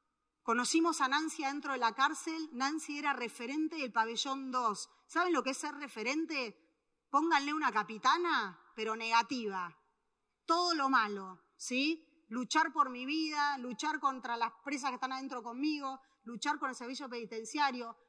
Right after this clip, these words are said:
marcas en el cuerpo, con mucha violencia. Esa era Nancy.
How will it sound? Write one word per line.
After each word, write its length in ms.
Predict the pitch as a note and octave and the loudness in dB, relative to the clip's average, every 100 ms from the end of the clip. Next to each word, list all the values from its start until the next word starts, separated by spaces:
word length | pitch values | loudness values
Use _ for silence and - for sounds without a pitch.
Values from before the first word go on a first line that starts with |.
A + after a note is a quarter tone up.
| _ | _
marcas 800 | A3+ D4 D#4 C#4 B3 A3+ - - | 4 6 4 0 -4 -4 -6 -14
en 140 | A3 G#3+ | -10 -8
el 180 | A3 | -8
cuerpo, 640 | - D4 C#4 A#3+ A#3 A3 A3+ _ _ _ _ _ _ - | 2 2 2 -2 -8 -12 -14 _ _ _ _ _ _ -6
con 220 | A3 A3 | -4 -2
mucha 380 | B3+ D#4 C#4+ A#3+ | 0 0 2 0
violencia. 800 | A3 A3+ C4 B3+ - A#3+ A3+ A#3+ | 0 -2 -2 -4 -8 -4 -2 -2
Esa 240 | D#4+ E4+ | -4 -2
era 140 | D#4+ C4+ | -2 -2
Nancy. 680 | B3 A3 G3+ - G3+ F3 | -2 -4 -6 -10 -14 -16